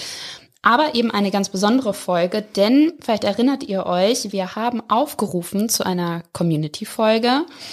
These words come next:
um mal so eure Storys aus dem Arbeitsleben zu sammeln. Und das machen wir heute zusammen mit einem Rückblick auf die erste Staffel. Das heißt, wir wollen einmal gucken, so, ja, was habt ihr uns so erzählt? Was habt ihr uns für Feedback gegeben? Was habt ihr alles schon erlebt?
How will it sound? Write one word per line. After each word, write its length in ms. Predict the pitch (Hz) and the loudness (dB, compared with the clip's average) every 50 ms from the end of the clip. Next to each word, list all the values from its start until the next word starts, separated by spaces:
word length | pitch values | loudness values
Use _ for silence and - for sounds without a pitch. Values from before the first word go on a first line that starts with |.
| - - - - _ | -16 -18 -20 -6 _
um 180 | - 226 247 247 | 4 6 6 8
mal 180 | 240 226 214 202 | 8 8 6 6
so 140 | 190 190 185 | 6 4 6
eure 260 | 190 190 190 190 185 | 6 4 4 4 2
Storys 580 | 180 - - - 226 214 226 240 233 220 - - | 2 2 2 2 2 4 4 4 4 2 2 2
aus 200 | 202 202 - - | 0 0 0 0
dem 140 | 196 190 | -4 -2
Arbeitsleben 640 | 196 208 226 233 226 - - - 214 208 208 208 202 | -2 0 0 0 0 -2 -4 -2 -2 0 0 0 0
zu 120 | - - 185 | -2 -2 -4
sammeln. 420 | 180 180 160 160 180 196 214 226 | -2 -2 -2 0 0 2 2 0
Und 320 | - - 190 180 175 - - | 0 2 0 0 0 0 -2
das 220 | 196 - - - | 0 0 0 0
machen 300 | 202 196 - - 202 190 | -2 -2 -2 -2 -2 -2
wir 200 | 180 170 170 - | -2 -4 -4 -4
heute 420 | 165 160 156 165 - - 202 196 202 | -6 -6 -6 -6 -6 -6 -6 -4 -4
zusammen 500 | - - 196 180 180 185 202 247 240 208 | -4 -2 -2 0 0 0 0 0 0 -2
mit 180 | 190 180 - - | -2 -4 -6 -8
einem 160 | 170 165 170 | -6 -6 -4
Rückblick 600 | 175 - 285 294 - - 262 247 247 247 - - _ - - - _ _ - | -2 -2 -2 -2 -4 -2 0 2 2 2 0 -8 _ -20 -20 -20 _ _ 0
auf 280 | 190 196 220 - - | 2 2 2 2 0
die 120 | - 202 - | -4 -4 -2
erste 340 | 180 180 185 - - 185 | -2 -2 -2 -4 -6 -6
Staffel. 640 | - - - - - 247 - - 262 233 226 226 226 - _ - - - _ _ _ _ _ _ _ _ _ _ _ _ - | -6 -6 -2 -2 -2 -2 0 2 2 4 4 2 0 -4 _ -20 -20 -20 _ _ _ _ _ _ _ _ _ _ _ _ -6
Das 240 | 233 202 180 - 180 | -4 -4 -4 -2 2
heißt, 400 | 185 190 196 214 220 - - 196 | 2 2 2 2 0 -2 -4 -4
wir 180 | 208 208 202 190 | -2 -2 -2 0
wollen 220 | 196 196 196 190 | -2 -2 -2 -2
einmal 260 | - 185 190 185 185 185 | -4 -4 -4 -4 -4 -6
gucken, 340 | - 226 202 - 202 196 190 | -8 -10 -8 -6 -6 -6 -4
so, 380 | 190 185 185 185 185 185 185 185 _ _ _ _ _ _ _ _ - | -4 -4 -4 -4 -4 -6 -6 -8 _ _ _ _ _ _ _ _ -6
ja, 200 | 214 190 175 - - | -6 -4 -4 -6 -6
was 180 | 190 196 - | -6 -4 -2
habt 160 | 247 240 - - | -2 -2 0 0
ihr 100 | 247 - | 0 2
uns 120 | 220 220 | 2 2
so 60 | - 214 | 2 2
erzählt? 640 | 202 190 - - - - 269 233 233 226 220 208 | 0 0 -2 -2 0 2 4 4 4 4 2 0
Was 200 | 190 190 - - | -2 -4 -4 -4
habt 120 | 233 - 208 | -8 -6 -4
ihr 40 | 214 | -4
uns 120 | 208 202 | -4 -4
für 100 | - 220 208 | -4 -8 -10
Feedback 420 | - - 220 208 - 208 196 202 - | -8 -10 -10 -8 -4 -6 -6 -4 -6
gegeben? 460 | 190 185 185 202 202 196 196 196 190 | -8 -6 -4 -2 -2 -2 -2 -2 -2
Was 160 | 190 185 - | -4 -4 -4
habt 160 | - 196 - - | -6 -8 -8 -6
ihr 100 | - 190 | -4 -4
alles 240 | 190 185 190 - | -2 -2 -4 -4
schon 160 | - - 185 180 | -4 -4 -4 -4
erlebt? 520 | 180 180 180 190 202 233 240 - - - | -4 -4 -2 -2 0 0 -2 -2 -6 -20